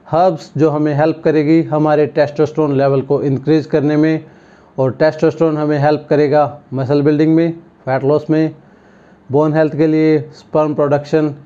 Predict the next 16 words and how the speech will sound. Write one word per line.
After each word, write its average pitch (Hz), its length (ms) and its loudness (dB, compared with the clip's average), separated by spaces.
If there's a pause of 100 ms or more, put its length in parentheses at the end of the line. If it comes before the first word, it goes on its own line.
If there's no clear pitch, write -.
and 135 340 -4 (1080)
सेक्सुअल 135 440 -6
पावर 131 260 -2
के 113 120 -6
लिए। 104 220 -10 (360)
फर्स्ट 196 320 -10
थिंग 180 180 2
जो 165 120 4
आप 156 240 0
ऐड 156 220 0
कर 147 160 -2
सकते 151 340 -2
हैं 160 200 0 (200)
वो 156 160 2
है 170 120 -2 (120)
अश्वगंधा। 139 680 -2